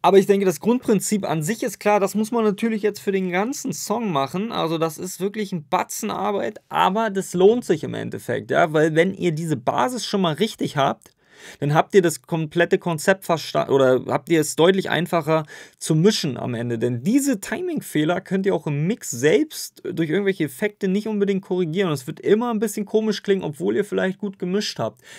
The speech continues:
Deswegen, das ist wirklich der Ausgangspunkt. Ich werde auch in der kommenden Woche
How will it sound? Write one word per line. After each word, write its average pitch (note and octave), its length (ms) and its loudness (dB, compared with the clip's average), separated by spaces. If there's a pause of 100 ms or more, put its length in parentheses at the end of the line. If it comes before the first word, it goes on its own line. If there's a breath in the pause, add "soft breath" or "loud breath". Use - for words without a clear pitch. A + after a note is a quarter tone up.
(120)
Deswegen, D#3+ 320 2
das D#3+ 180 0
ist F#3+ 140 -6
wirklich G3 280 -4
der - 140 -2
Ausgangspunkt. C#3+ 760 -2 (320 loud breath)
Ich C#3 200 -6
werde G#3+ 260 4
auch A3 300 4
in F3+ 260 0
der F3 320 6 (280)
kommenden A#3+ 460 2
Woche G3 360 2